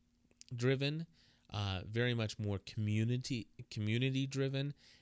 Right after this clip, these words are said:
and very much more communic-, communicative driven. Uh, what I mean by that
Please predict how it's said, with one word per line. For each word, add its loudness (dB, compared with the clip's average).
and 2
very 2
much 0
more 0
communic-, 2
communicative -2
driven. 0
Uh, 2
what 2
I 4
mean 2
by 2
that -2